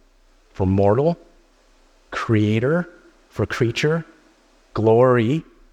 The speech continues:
for just an image or picture. Now, this is the exchange that specifically the, the pagan or Gentile people made. But this is the exchange that we all make. This is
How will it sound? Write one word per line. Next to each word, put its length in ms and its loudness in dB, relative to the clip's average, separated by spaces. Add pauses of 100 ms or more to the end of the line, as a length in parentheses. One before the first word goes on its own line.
(440)
for 120 -2
just 340 -4 (100)
an 200 -2
image 580 -4 (300)
or 100 -6
picture. 480 -6 (1300)
Now, 140 2
this 320 2
is 160 -2
the 120 -2
exchange 760 -2
that 340 0
specifically 840 -2
the, 280 0
the 100 -4
pagan 540 -2
or 100 -2
Gentile 460 -2
people 400 -4
made. 420 -4 (1200)
But 140 0
this 180 -2
is 80 0
the 60 4
exchange 320 -2
that 100 -2
we 100 -2
all 160 0
make. 400 -10 (1080)
This 180 -4
is 120 0